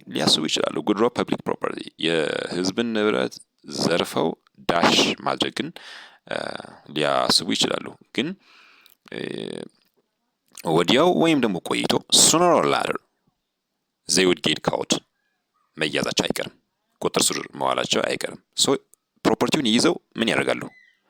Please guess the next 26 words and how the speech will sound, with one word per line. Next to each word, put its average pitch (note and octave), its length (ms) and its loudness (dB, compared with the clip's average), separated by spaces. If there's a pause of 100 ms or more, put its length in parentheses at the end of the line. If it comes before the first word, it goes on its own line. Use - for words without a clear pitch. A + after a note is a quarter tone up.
(360)
ያመልጣሉ D#2 680 0
የሚለውን D#2 400 0
ነው B1 100 -10
አሁን C2+ 140 -8
እዚህ C2 140 0
ጋር B1+ 160 -4
የምንፈልገው። - 600 -8 (320)
ኤ B2+ 140 2
ጌት F#3+ 200 2
አውት A2+ 160 2
ኦፍ፣ D3+ 120 0 (180)
ከአንድ D2 260 -6
ነገር E2 180 -4
መውጣት - 400 -4
ወይም E2+ 220 -4
አንድን D#2 320 -6
መጥፎ C#2 240 -10
ስራ - 160 -2
ማ-፣ C2 260 -6
መስራት - 300 -2 (440)
ማቆም፣ D2 340 -2
ከዛ D2 220 -2
መውጣት - 280 -2
እንደማለት - 280 -10
ነው። A#2+ 100 -6
ዲ - 80 0